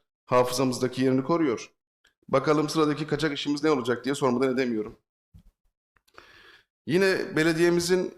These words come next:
iki bin yirmi bir yılı bütçe giderlerinin oransal dağılımına baktığımızda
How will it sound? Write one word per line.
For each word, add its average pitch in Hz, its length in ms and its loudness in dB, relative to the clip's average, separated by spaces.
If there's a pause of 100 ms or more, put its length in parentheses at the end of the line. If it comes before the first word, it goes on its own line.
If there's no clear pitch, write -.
iki 151 240 -4
bin 175 60 4
yirmi 170 340 4
bir 180 100 2
yılı 156 560 0
bütçe 160 260 -2
giderlerinin 131 760 2 (640)
oransal 147 580 4
dağılımına 131 320 4
baktığımızda 120 840 -2